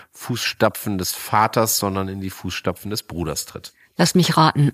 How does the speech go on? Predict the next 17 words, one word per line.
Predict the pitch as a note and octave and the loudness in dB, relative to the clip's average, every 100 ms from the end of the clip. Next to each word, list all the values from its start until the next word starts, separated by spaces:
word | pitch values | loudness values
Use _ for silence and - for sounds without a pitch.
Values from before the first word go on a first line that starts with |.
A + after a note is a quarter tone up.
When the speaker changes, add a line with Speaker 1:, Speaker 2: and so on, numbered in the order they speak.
| - | 4
Speaker 2:
auch | C#3+ - | 2 2
siebenhundertfünfzig | - B2 B2 A#2 B2+ C3+ C3 - C3+ - | 0 0 2 2 0 -2 -2 -2 -2 -2
Euro | F#2+ A#2+ | -2 -2
Decktaxe. | A2+ - - - B2 - _ | -4 -6 -8 -6 -6 -6 _
Speaker 1:
Auch | - - | -2 0
siebenhundertfünfzig | F#2 D#2+ E2+ D2+ - D2+ - - - | 0 2 0 0 -6 -12 -12 -12 -10
Euro. | C2 - - - _ | -8 -10 -14 -20 _
Speaker 2:
Und | - C4 D4 - - | 2 2 2 -2 -6
du | E3+ G#3 | -2 2
warst | G#3 G3+ - | 2 2 2
auch | F3+ | 4
in | G#3 - | 4 6
Oldenburg | C#3 B2+ A#2+ G#2+ G#2+ | 4 6 4 2 0
unterwegs | - C3+ G2+ F2+ - | -2 0 0 0 0
bei | - | 2
den | A#2+ | 2
Springhengsten. | C3 - A2+ A2+ A#2 - A2 | 2 0 0 0 -4 -6 -8